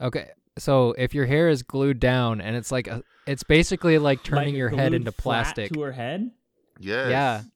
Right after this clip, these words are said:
Speaker 2: Oh, wow.
Speaker 3: It was, like, literally, like, flat to her scalp. Like, it was
Speaker 2: Ooh.
Speaker 3: crazy. I mean, the only thing you maybe would be, like, a straight razor, maybe, like, you know, to kind of, like,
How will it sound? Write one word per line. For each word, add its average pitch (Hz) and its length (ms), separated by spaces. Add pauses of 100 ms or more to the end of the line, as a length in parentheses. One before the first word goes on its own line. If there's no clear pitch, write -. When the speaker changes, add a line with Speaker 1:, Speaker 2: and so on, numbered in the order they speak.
(120)
Speaker 2:
Oh, 110 180
wow. 98 420 (840)
Speaker 3:
It 127 140
was, 143 200
like, 113 420
literally, 120 360
like, 92 280
flat 104 560
to 101 100
her 87 140
scalp. - 540 (280)
Like, 82 200
it 101 100
was 101 160
Speaker 2:
Ooh. 110 60
Speaker 3:
crazy. 95 360 (420)
I 110 120
mean, 123 200
the 113 120
only 135 260
thing 135 180
you 113 220 (100)
maybe 113 520
would 98 160
be, 101 120
like, 92 220
a 85 80
straight 90 440
razor, 143 360
maybe, 156 380
like, 143 280
you 147 80
know, 123 180
to 117 180
kind 120 260
of, 104 100
like, 98 180